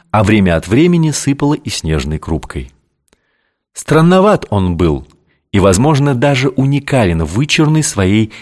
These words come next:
и неудобо описуемой архитектурой. Был он целиком красного кирпича и тянулся вдоль Балканской улицы более чем на два квартала. Крыша была плоская, словно бы предназначенная для посадки воздушных кораблей будущего.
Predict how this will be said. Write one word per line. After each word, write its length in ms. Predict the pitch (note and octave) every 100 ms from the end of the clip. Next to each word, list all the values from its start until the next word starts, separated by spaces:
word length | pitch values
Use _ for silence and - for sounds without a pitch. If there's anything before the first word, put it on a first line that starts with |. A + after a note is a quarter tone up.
| _ C3
и 80 |
неудобо 880 | A#2+ A2+ G#2+ A#2 G2+ F#2 D3+ D#3 D#3
описуемой 760 | - B2 - G2 - G2+ G2+ G2+
архитектурой. 920 | - G2 F#2+ G#2 - - F2 C#2 A#1+ _ _ _ _ _ _ _ _ _
Был 240 | F2+ D3
он 140 | D3+ C#3
целиком 460 | D3 C3 D#3 D3
красного 520 | B2 B2+ B2+ - G2+ G2+
кирпича 540 | G2 - F2 - D3
и 80 | B2+
тянулся 500 | - G#2+ C3+ B2+ A2
вдоль 280 | G2 B2 F#2+
Балканской 680 | G2 G2+ B2 G2+ - F#2+ -
улицы 400 | F3 D#3+ - B2
более 340 | A2 C#3+ C3
чем 280 | A2+ C3 C3
на 100 | A2+
два 240 | E2 G2
квартала. 680 | G2 G2 F#2 - D#2+ D2 C#2+ _ _ _ _ _ -
Крыша 320 | F#3 F#3 D3+
была 200 | D#3 D3
плоская, 680 | B2+ C#3+ C#3+ - E2 C2 B1 _ _ _ -
словно 360 | - F#3 F3+
бы 120 | E3+
предназначенная 880 | - C#3+ C3 B2+ A2+ D3 - C#3 C3
для 160 | G2+ F#2+
посадки 480 | F2 - A2 - F2
воздушных 580 | E2+ D#2+ G#2+ - G2
кораблей 400 | - E2+ D#2+ F2+
будущего. 640 | D2 D#2 D#2+ - - B1+